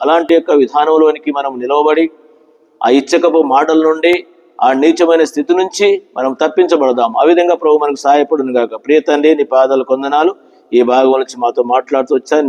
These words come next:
మేము కూడా తమ దేవుని ఎరుగు వారు బలము కలిగి గొప్ప కార్యాలు చేస్తారని ఆ అవగాహన కలిగి మేము ఉండటానికి మా ప్రియులు కూడా మాకు సహాయపడమని యేసు నామమున ప్రార్థన చేయుకుంటున్నాను తండ్రి.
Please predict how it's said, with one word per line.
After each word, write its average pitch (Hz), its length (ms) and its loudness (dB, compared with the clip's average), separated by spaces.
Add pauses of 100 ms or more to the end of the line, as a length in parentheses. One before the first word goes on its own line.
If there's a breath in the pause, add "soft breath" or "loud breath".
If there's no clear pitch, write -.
మేము 147 220 2
కూడా 156 140 4 (1600)
తమ 135 140 0 (120)
దేవుని 185 320 4
ఎరుగు 180 240 2
వారు 165 240 4
బలము 165 280 0
కలిగి 160 300 0
గొప్ప 151 160 -4 (100)
కార్యాలు 147 300 -2
చేస్తారని 127 360 -2 (100)
ఆ - 20 4 (380)
అవగాహన 165 500 2
కలిగి 151 260 0
మేము 131 160 -12
ఉండటానికి 127 420 -4 (180)
మా 120 140 -4
ప్రియులు 131 260 2
కూడా 127 180 2
మాకు 120 180 -4
సహాయపడమని 127 540 0
యేసు 147 200 0
నామమున 135 280 -2
ప్రార్థన 127 260 -2
చేయుకుంటున్నాను 113 640 -4
తండ్రి. 98 220 -8